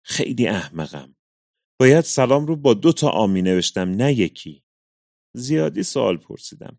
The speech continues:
چه فکری بودین؟ ای بابا، چرا اینطوری پرسیدم؟ عزیز،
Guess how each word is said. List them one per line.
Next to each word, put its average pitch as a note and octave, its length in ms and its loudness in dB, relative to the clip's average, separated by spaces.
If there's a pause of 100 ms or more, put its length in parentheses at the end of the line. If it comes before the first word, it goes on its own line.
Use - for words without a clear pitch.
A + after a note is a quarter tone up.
چه - 220 -6
فکری F3 320 -2
بودین؟ E2+ 380 -8 (880)
ای F2+ 300 -6
بابا، G2+ 680 0
چرا C3 280 -4
اینطوری A#2+ 340 -2
پرسیدم؟ G#2 640 -2 (760)
عزیز، A2 480 2